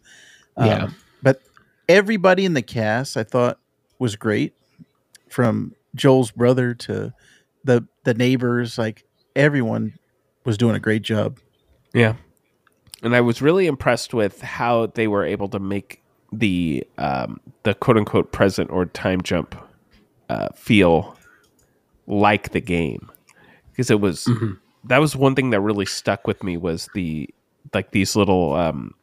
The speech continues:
Speaker 3: campouts where people were living and working for, for, uh, cards, and just the way things looked dilapidated, this, like, this, that, and the other. And it looked exactly the same. And it, it made me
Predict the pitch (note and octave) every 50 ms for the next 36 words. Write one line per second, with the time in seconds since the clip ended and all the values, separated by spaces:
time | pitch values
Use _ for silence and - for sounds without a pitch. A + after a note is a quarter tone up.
0 | _ _ _ - - A#2 - - - C3+ G#2+ G2+ - G#2+ F#2+ D#2 D2 C2+ - -
1 | - - - A#2 G#2+ F#2 F2 E2+ _ _ _ _ - - - A2+ A2+ G#2+ F#2 G2
2 | F#2+ G2 G#2+ A2 G2+ F#2+ G2+ G2 F#2+ F#2+ F#2+ F#2 G2 G#2 G2 - - G2+ F#2 -
3 | - G#2+ F#2+ F2 E2+ E2 D2+ C#2+ - - - - - - A2+ G2 F2 E2 D#2+ C#2
4 | C2+ C#2 B1 A1 - - - _ - - - - B2+ A2+ G#2 G2+ G2 F#2+ F#2 F#2
5 | F#2 G2+ - - G#2 E2 C#2 D2+ - _ - - - - - - - - - -
6 | - _ _ - C3 - - B2+ A2+ A2+ A2 G#2 - A2 G#2 G2 - A2 G#2 G2
7 | - - G#2+ G2 G2+ F#2+ G2 G2+ - A2+ - - - G2 F#2 F#2 F2+ - G2 -
8 | - - F#2 F2 - _ _ _ _ _ - B2 A2+ - - A2 F#2+ F#2+ G2 G2
9 | G2 A2 A2 F#2 G2 A2 A2 A2 B2 C#3+ C#3+ - B2 G2 G2+ - G#2+ G#2+ A2 A#2+
10 | B2 - A2+ G2+ F#2 - - - - A2+ A2 G2+ F#2+ - - F2+ G#2 G#2+ G#2 F#2
11 | - _ _ _ _ _ _ _ _ _ _ _ _ _ _ _ _ _ - -
12 | - - A#2+ A2+ A2 G#2+ A2 A#2+ A#2+ B2 B2 A#2+ A2 G2 C#2